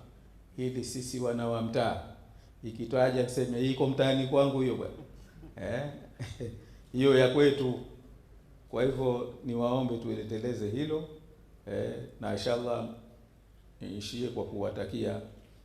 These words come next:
tumalizie Ramadhan hii, eh, kwa salama. Mwenyezi Mungu atupe fadhila za mwezi huu mtukufu wa Ramadhani,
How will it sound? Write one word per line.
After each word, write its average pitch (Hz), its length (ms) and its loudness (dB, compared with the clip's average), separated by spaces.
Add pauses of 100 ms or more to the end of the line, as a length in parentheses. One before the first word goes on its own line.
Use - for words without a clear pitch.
(300)
tumalizie 101 680 -6
Ramadhan 95 460 -6
hii, 104 260 -8 (480)
eh, 90 300 -10
kwa 85 80 -14
salama. 117 580 -4 (540)
Mwenyezi 139 320 -6
Mungu 131 180 0
atupe 117 260 -2
fadhila 113 640 0 (320)
za 107 160 -6
mwezi 104 260 -6
huu 110 120 -6
mtukufu 98 420 -10
wa 85 60 -6
Ramadhani, 123 580 -2